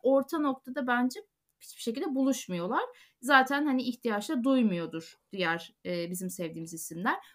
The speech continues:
Dua Lipa için de aynı şey söylenebilir. E, o, o da yani hani gidem de bir ki-, Taylor'ı öpen falancı değil yani ve bu aşırı mutlu etti bizi. Şey anlamında en azından hani bir, bizim sevdiğimiz insanlar da onu sevmiyor. Ehehe. İki,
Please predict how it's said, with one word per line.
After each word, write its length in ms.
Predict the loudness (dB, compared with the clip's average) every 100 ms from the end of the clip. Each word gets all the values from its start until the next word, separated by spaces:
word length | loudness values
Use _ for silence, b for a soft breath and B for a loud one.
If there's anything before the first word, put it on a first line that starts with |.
| _
Dua 100 | 6
Lipa 280 | 6 6 2
için 280 | 2 0 -2
de 60 |
aynı 220 | -2 -2 -6
şey 200 | -6 -6
söylenebilir. 720 | -4 -4 -4 -8 -6 -6 -8 -10 -2
E, 500 | 0 0 0 -2 -4 -8 _
o, 140 | 6
o 320 | 6 6 4 4
da 80 |
yani 340 | 4 4 2 -2
hani 240 | -4 -4
gidem 420 | -2 4 6 6
de 120 | 2 -2
bir 160 | -8
ki-, 240 | -10 -16 -8
Taylor'ı 440 | -4 -4 -4 -8
öpen 320 | -8 -6 -6 -4
falancı 720 | -6 -4 -4 -6 -10 -6 -2
değil 300 | -2 -2 -4
yani 340 | -4 -2 -2
ve 140 | -2 -6 b b b -2
bu 260 | 2 2 2
aşırı 360 | 0 2 2
mutlu 280 | 2 2 -2
etti 280 | -4 -4 -8
bizi. 280 | -4 -4 -6 _
Şey 280 | 0 6 8
anlamında 540 | 8 4 2 0 0
en 180 | 2 2
azından 400 | 0 0 -2 -2
hani 260 | -4 -4 0
bir, 200 | 2 2 b b _
bizim 240 | 0 4 2
sevdiğimiz 520 | 6 4 6 2 2
insanlar 480 | 0 2 4 4 2
da 80 |
onu 120 | -2 -4
sevmiyor. 400 | -2 -2 -2 -2
Ehehe. 480 | -2 0 0 -2 -2
İki, 340 | -4 0 0